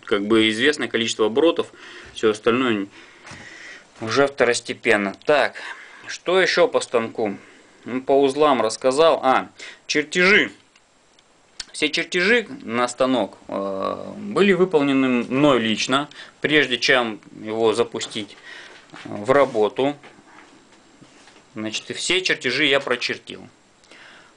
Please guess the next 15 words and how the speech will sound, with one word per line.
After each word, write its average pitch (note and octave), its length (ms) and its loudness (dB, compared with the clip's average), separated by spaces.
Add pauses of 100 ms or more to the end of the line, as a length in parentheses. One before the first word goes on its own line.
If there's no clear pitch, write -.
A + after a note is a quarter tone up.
(120)
Прочертил, F#3+ 840 0 (1400)
собрал B2+ 440 2
станок. D#3+ 600 0 (760)
Это B2+ 300 0
заняло D#3 440 0
мне C3 200 -2
время C3+ 360 -2 (140)
примерно C3+ 440 0
полтора C#3 420 0
месяца, G#2 480 -8 (320)
чтобы G2 640 0
собрать C3+ 440 0
всё B2 140 -8
в - 80 -20
кучу. - 300 -14